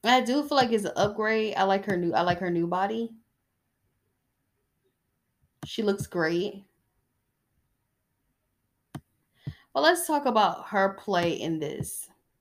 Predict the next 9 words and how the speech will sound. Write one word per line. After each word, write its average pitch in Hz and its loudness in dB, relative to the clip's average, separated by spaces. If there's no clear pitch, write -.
Okay. 185 0
Let 262 6
me 294 2
come 277 2
to 254 -2
my 190 6
big 202 0
conclusion, 170 -6
okay? 180 2